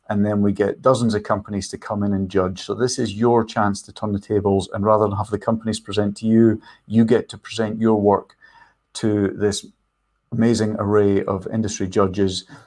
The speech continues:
that will be judging your work, and obviously they're looking for, for new tal-, talent to hire. So check out the details. If you go to jam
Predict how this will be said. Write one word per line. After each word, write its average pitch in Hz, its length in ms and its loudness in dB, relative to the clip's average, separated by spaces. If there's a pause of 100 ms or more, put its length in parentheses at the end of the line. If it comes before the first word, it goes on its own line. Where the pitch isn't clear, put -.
(260)
that 104 200 4
will 104 100 0
be 98 140 0
judging 104 420 2
your 101 100 4
work, 98 380 4
and 110 80 -4 (100)
obviously 107 460 -2
they're 98 140 -2
looking 101 420 -4
for, 95 340 -2
for 92 200 -12 (160)
new 101 200 -2
tal-, 92 400 -4 (140)
talent 101 320 0
to 98 100 -4
hire. 87 400 -2 (460)
So 101 460 2 (680)
check 135 260 0
out 127 120 6
the 110 80 -2
details. 110 440 0
If 104 140 -4
you 107 60 -2
go 113 160 -2
to 110 160 -6
jam 107 520 -2